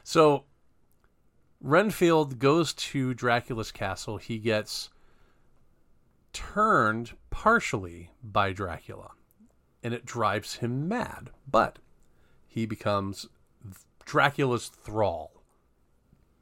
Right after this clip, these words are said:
He takes him back. He, he, he schedules a trip back on the Vesta, which, isn't there a movie coming out called The Last Voyage of the Demeter?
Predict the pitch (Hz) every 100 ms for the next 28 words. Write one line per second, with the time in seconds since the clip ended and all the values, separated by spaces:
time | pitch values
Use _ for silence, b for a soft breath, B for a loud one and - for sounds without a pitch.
0 | _ _ _ _ _ b b b b b
1 | b _ 120 - 135 131 139 127 123 127
2 | 123 - 127 - 120 120 113 107 - 175
3 | 175 190 185 170 - b b b b b
4 | _ - - - - 170 - 120 110 107
5 | 107 - - - 101 104 98 87 98 113
6 | - - - - - - _ _ _ -
7 | 131 135 - - _ _ _ _ _ _
8 | _ _ _ _ _ _ - 262 302 269
9 | 170 165 165 180 175 175 - - - 160
10 | 156 151 - 143 139 117 110 113 123 -
11 | 107 113 113 110 101 101 95 101 104 107
12 | 101